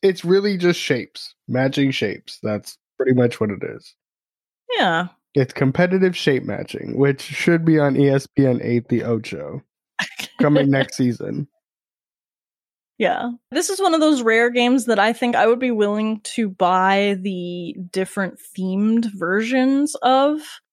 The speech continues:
Speaker 2: I'd be interested in buying the Valentine's version and the Christmas version and, and all of that just for, like, the different skins. And you can kind of pull it out and be like, "Oh, yeah, it's this time of year. Here we go. Here's a,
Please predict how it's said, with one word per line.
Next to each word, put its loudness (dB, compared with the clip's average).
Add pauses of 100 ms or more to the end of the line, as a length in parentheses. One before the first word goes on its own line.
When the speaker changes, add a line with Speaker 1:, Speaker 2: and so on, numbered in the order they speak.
(600)
Speaker 2:
I'd 2
be 0
interested 0
in 4
buying 2
the -2
Valentine's 2
version -4
and -6
the -4
Christmas 0
version -2
and, -6 (100)
and -4
all 4
of 2
that 0
just -4
for, -2
like, 0
the -12
different -4
skins. 0
And -2
you -2
can -4
kind -2
of -6
pull -2
it 0
out 2
and -18
be -10
like, -4
"Oh, 4
yeah, 2
it's -10
this 2
time 2
of 2
year. 2
Here 0
we 2
go. 2
Here's -2
a, 0